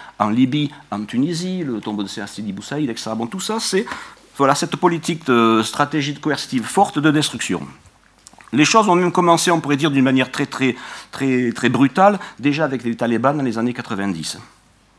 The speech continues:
Et puis alors, je passe sur le, les, les différents pays, la Tunisie aussi, l'Algérie, naturellement, a connu aussi des, des attaques de tombeaux par ces salafistes. Alors, dans,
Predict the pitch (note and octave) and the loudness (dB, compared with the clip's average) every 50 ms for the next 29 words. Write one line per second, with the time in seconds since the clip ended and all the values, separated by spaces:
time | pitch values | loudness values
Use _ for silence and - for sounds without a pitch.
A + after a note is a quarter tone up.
0 | _ _ - - - - - - _ - G2 - - G#2+ F#2+ A2+ A2+ A2 G#2 G2+ | _ _ -20 -20 -20 -20 -20 -16 _ -10 -8 -4 -2 0 0 0 -2 -2 -4 -6
1 | - - A#2 - - - G2+ G2 G2 G2 F#2+ F2+ F2+ F2+ F2+ F2 F#2+ F#2 G2 - | -4 -4 -4 -4 -4 -4 -4 -2 -2 -2 -2 -2 -2 -4 -6 -8 -10 -12 -10 -8
2 | - G#2 G2+ G2+ G2 - G#2 G#2+ G#2+ A2 - - A2+ A2 G#2+ G#2 G2+ G#2+ G#2+ G2 | -6 -4 -4 -4 -4 -2 -2 -2 -2 -4 -4 -4 -4 -2 -2 -2 -4 -4 -6 -6
3 | G2 - - G#2+ A#2 A#2+ A#2 G#2 G2 G#2+ G#2 A#2+ A2 G2 F#2+ - G2+ G2 G2 G#2 | -6 -6 -4 -2 0 0 0 -2 -4 -4 -4 -4 -4 -4 -6 -8 -8 -6 -4 -2
4 | G2 G2 G2+ - G2+ G#2 G#2 G2 F#2+ F#2 - G2+ F#2 F#2 F#2 F#2 F2+ F2+ F2 E2 | -2 -4 -4 -2 -2 0 0 0 -2 -2 -4 -4 -4 -2 -4 -4 -4 -4 -6 -8
5 | G2+ - - G2 G2+ F#2+ - - F#2 F#2+ G#2 G#2 - G2 - - F#2 - F#2 F#2 | -8 -10 -10 -12 -12 -12 -12 -10 -8 -6 -6 -6 -6 -8 -10 -10 -10 -10 -8 -8
6 | F#2 - - D#3 F#3 - - - - _ _ _ _ _ _ - - - - - | -6 -6 -4 -6 -6 -8 -10 -16 -18 _ _ _ _ _ _ -20 -20 -20 -20 -20
7 | - - - - - - _ - - - _ _ _ _ _ _ _ _ _ _ | -20 -20 -20 -20 -20 -20 _ -20 -20 -20 _ _ _ _ _ _ _ _ _ _
8 | _ _ - - - _ _ _ _ _ _ - E3+ F#3+ F#3+ F#3+ - - - - | _ _ -20 -20 -20 _ _ _ _ _ _ 0 2 2 2 0 -4 -10 -14 -4
9 | B2 - A#3+ C4 C4 A#3 G#3+ | 2 4 4 4 4 2 -2